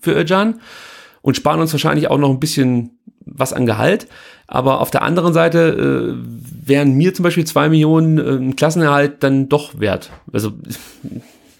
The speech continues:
weißt du, ich meine, mir fehlt halt einfach die Option im zentralen Mittelfeld aktuell.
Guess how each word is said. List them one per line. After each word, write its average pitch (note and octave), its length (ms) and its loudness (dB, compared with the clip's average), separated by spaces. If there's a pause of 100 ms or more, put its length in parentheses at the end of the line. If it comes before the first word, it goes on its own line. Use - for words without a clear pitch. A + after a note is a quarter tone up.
(400)
weißt D#3+ 260 -4
du, G3+ 40 -2
ich F#3 80 -2
meine, G3+ 220 2
mir E3+ 120 4
fehlt G3 180 2
halt F#3 100 0
einfach D#3 220 -2
die D#3 120 -2
Option D#3+ 580 0
im C#3 100 0
zentralen B2 380 -2
Mittelfeld - 460 -6
aktuell. G#2 480 -6